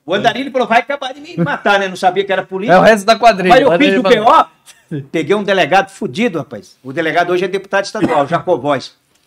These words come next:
Speaker 1: Jacobóis meteu o flagrante nele por roubo.
Speaker 2: Boa.
Speaker 1: Dali uns quinze dias, o delegado me chamou lá na delegacia, eu tava fazendo um flagrante, falou, "Favor, vem ver uma coisa." Mostrou a decisão do Ministério Público. "Deixo de efetuar a denúncia e requeiro imediata liberdade,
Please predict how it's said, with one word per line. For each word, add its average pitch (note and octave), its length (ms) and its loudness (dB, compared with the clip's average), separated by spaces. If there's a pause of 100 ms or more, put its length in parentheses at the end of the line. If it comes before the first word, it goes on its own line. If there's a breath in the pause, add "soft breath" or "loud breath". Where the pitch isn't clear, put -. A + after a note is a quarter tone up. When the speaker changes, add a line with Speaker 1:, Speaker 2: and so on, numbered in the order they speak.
(440)
Speaker 1:
Jacobóis C#3+ 360 -6
meteu G3 260 -4
o A3 40 -10
flagrante A3+ 440 -4
nele G#3+ 160 -8
por A3 180 -4
roubo. D3 400 -4 (200)
Speaker 2:
Boa. A2 460 -10 (100)
Speaker 1:
Dali F3 600 -4
uns E3+ 140 -12
quinze G#3 340 -8
dias, G#3+ 360 -4 (640)
o D#3 100 -20
delegado E3+ 340 -2
me F3 120 -8
chamou E3 340 -4
lá D#3+ 140 0
na D#3 80 -8
delegacia, D3 480 -6
eu - 60 -6
tava D#3 220 0
fazendo D3 300 -10
um C3+ 40 -14
flagrante, D3 360 -10
falou, D#3+ 160 -8
"Favor, F#3+ 180 -4
vem F#3+ 160 -6
ver F3 80 -8
uma F3 140 -6
coisa." C#3 260 -8
Mostrou D#3+ 380 -6
a D#3 40 -4
decisão C#3+ 540 -12 (540)
do B2+ 80 -14
Ministério C#3+ 480 -8
Público. C#3 320 -10 (880)
"Deixo E3+ 320 -4
de D3+ 280 -8
efetuar D#3 420 -6
a C#3 60 -6
denúncia D3+ 500 -8
e F3+ 80 -4
requeiro E3+ 400 -4
imediata F3+ 540 -2
liberdade, D#3 680 -2